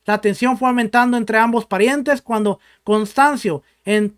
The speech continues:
preparación para una campaña contra los persas, ordenó que buena parte de las tropas que estaban en Galias se dirigieran hacia el oriente. A estas tropas se subleva-, se sublev-, sublevaron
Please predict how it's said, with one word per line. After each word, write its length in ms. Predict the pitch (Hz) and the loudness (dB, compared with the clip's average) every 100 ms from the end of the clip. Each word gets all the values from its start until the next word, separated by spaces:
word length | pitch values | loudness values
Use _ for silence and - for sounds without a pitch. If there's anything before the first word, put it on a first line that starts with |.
| - | -4
preparación 640 | 208 190 196 185 254 277 | -2 0 -2 0 0 0
para 160 | 247 240 | 0 0
una 140 | 254 | 0
campaña 560 | 247 220 202 226 233 220 | -2 -4 0 0 0 -2
contra 280 | 208 196 190 | -4 -4 -4
los 160 | 175 | -6
persas, 500 | - 269 277 302 277 _ _ _ | -4 -2 -2 -4 -6 _ _ _
ordenó 440 | 220 208 208 262 | 0 2 2 2
que 80 | 269 | 0
buena 300 | 240 247 240 | 0 0 2
parte 280 | 240 240 233 | 2 2 0
de 60 | |
las 200 | 214 185 | 0 -2
tropas 400 | - 240 233 214 | 0 0 0 -2
que 80 | - | -6
estaban 300 | 175 220 214 | -4 -2 -2
en 100 | 196 | -2
Galias 460 | 196 240 269 269 - _ _ | 0 2 2 -2 -6 _ _
se 160 | - 254 | -6 -2
dirigieran 500 | 226 208 233 240 233 | -2 0 0 0 0
hacia 400 | 220 233 226 202 | 0 0 -2 -4
el 160 | - 233 | -4 -2
oriente. 580 | 233 240 226 190 127 - _ _ _ | 2 2 2 -2 -8 -12 _ _ _
A 120 | 170 208 | -2 0
estas 240 | 208 247 | 0 -2
tropas 480 | 254 277 277 277 - _ | 2 2 2 -2 -2 _
se 160 | - 220 | -4 -2
subleva-, 560 | 220 185 180 180 220 180 - _ _ | 0 0 0 -2 -4 -6 -20 _ _
se 140 | 247 | -2
sublev-, 480 | 220 220 208 190 202 - 196 247 202 | 2 4 4 2 -6 -8 -4 -2 -2
sublevaron 800 | 240 226 226 214 247 277 285 | 0 0 2 4 6 4 0